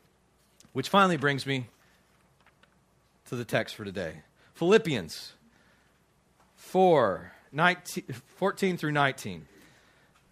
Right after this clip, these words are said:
The Apostle Paul is, is in a prison in Rome. He's writing to his church in Philippi. He says,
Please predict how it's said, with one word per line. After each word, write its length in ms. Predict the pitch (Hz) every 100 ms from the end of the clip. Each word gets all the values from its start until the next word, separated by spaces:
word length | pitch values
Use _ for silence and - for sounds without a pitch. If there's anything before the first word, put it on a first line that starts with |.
| _ _ _ _ -
The 80 | 135
Apostle 420 | - 190 185 175
Paul 380 | - 180 175 165
is, 180 | 135 113
is 180 | 143 131
in 140 | 147
a 100 | 135
prison 580 | 131 _ - 196 190 185
in 140 | 147 135
Rome. 480 | 160 202 233 240 220 - - -
He's 220 | 151 139
writing 400 | 165 185 185 170 -
to 420 | 165 160 156 151 - - _ _ _
his 220 | 156 151
church 580 | - 185 180 - - - -
in 160 | 147 143
Philippi. 720 | - 175 170 147 131 104 98
He 120 | 131
says, 500 | - 156 147 127